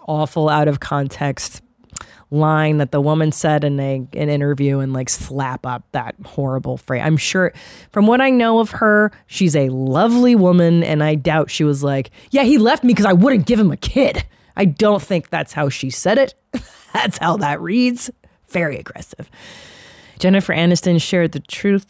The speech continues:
of a long-standing rumor about her and Brad Pitt.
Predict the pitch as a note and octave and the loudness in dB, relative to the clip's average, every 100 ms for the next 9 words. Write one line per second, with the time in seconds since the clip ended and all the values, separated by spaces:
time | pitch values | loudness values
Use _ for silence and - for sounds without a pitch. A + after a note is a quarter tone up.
0 | - C#3 C3 B2+ C#3+ E3 F3+ F3+ - D#3+ | -8 -6 -6 -4 0 2 2 0 -2 0
1 | D#3 D#3 C#3 C#3 C#3 B2+ B2 A#2+ - F#3+ | 2 2 2 0 0 -2 -2 -4 -2 0
2 | F#3+ F#3 C#3 B2 - C#3 D3 C#3+ - - | 2 0 0 -2 -2 0 0 -2 -6 -4
3 | C#3 C3+ | -4 -4